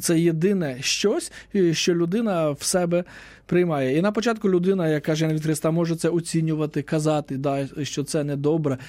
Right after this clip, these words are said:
це добре, це треба». Це не треба, але чим більше людина в це усугубляється,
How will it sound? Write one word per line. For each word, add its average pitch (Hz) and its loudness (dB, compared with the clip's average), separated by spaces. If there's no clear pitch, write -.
це - 0
добре, 147 0
це 175 0
треба». 160 0
Це 170 -2
не 226 0
треба, 240 0
але 226 0
чим 196 2
більше 196 2
людина 170 2
в 147 -4
це 156 -2
усугубляється, 180 0